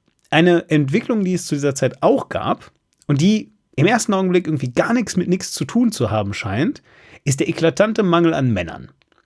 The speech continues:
Weil die waren nämlich alle im Krieg. Ganz viele von denen sind gestorben, wurden erschossen oder sind sonst wie umgekommen.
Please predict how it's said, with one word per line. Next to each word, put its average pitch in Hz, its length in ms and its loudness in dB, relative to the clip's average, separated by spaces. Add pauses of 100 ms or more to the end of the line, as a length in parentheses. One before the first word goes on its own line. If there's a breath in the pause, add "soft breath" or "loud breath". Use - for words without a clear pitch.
(260)
Weil 117 140 2
die 139 160 4
waren 165 120 4
nämlich 170 180 2
alle 175 120 4
im 202 100 2
Krieg. - 320 -2 (500)
Ganz 101 180 -2
viele 113 160 0
von 123 120 2
denen 123 140 4
sind 120 160 2
gestorben, 117 680 -2 (340)
wurden 98 340 -6 (280)
erschossen 160 560 2 (140)
oder 92 300 -6
sind 92 220 -8
sonst 120 260 -4
wie 131 360 2 (220)
umgekommen. 165 600 0